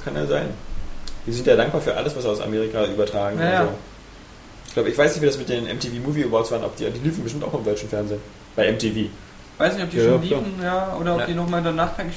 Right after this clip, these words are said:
Speaker 2: kommen.
Speaker 1: Ja. Ja, wolltest du da noch, äh, zu den anderen, ähm, Publishern kommen?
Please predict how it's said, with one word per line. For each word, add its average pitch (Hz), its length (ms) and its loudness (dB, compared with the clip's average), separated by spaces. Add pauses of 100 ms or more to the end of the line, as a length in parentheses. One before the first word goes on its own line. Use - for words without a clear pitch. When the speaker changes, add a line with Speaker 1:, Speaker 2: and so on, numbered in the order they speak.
Speaker 2:
kommen. 185 400 -10
Speaker 1:
Ja. - 100 -4 (800)
Ja, 160 160 8
wolltest 202 260 4
du 202 60 4
da 196 160 6
noch, 180 120 2
äh, 175 120 6
zu 175 180 2
den 165 160 0
anderen, 170 420 0
ähm, 127 220 -2
Publishern 120 400 -2
kommen? 107 200 -2